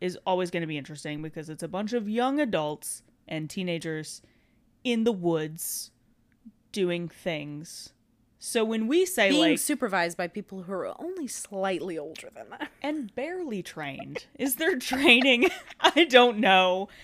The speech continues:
Speaker 1: I'm sure they have first aid, maybe, but in case, like, a kid's drowning. But do they know what they're doing? I don't know.
Speaker 2: Yeah. But, so, a church camp usually goes like this. So you wake up in the morning super early.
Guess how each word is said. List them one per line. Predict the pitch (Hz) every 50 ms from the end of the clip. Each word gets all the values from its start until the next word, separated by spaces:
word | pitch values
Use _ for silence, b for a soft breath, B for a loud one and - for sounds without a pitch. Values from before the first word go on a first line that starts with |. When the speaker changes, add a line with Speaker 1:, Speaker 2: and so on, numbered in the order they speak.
| B B B
Speaker 1:
I'm | - 349 381
sure | - 311 294
they | 269 240 220
have | 214 214
first | - 220 202 196 - - -
aid, | 170 165 160 160 160 160 151 147 156
maybe, | 160 156 156 156 151 151 143 139 139 139 135
but | 135 - 139 139 135 135 - _ _ _ _
in | - - 185
case, | - 170 165 156 -
like, | 156 147 139
a | 156 143
kid's | - 156 143 135 -
drowning. | - 139 135 135 135 131 127 127 127 127 135 156 - _ _ _ _ _ _ _ _ _ _ _ _ _ -
But | - 277
do | - 330 359
they | 415 415
know | 381 339 311
what | 311 302 294
they're | 302 302 294
doing? | - 320 330 339 330 339 339 330 320 320
I | 339 349 349 370 370 370 370 370 370
don't | 285 -
know. | 208 - _
Speaker 2:
Yeah. | - 240 196 - 208 208 _ _ b b b b b b b b b b b b b b b _
But, | - 302 302 302 285 277 - - _ -
so, | - - 330 285 294 294 269 - 180 _ _ _ _ -
a | 240
church | 247 - - 392 - -
camp | 294 302 320
usually | 269 269 247 262 262
goes | 220 220 202
like | 196 190 190
this. | - - - - - - _ b b b b b b b b b
So | - - -
you | 190 196 180
wake | 170 185 196 196
up | 277 285
in | 330
the | 320
morning | 302 214 156 139 143 147 143 147
super | 170 - - - - - - 202 196 233 254 - 370 - -
early. | - 117 104 80 87 104 147 226 254 269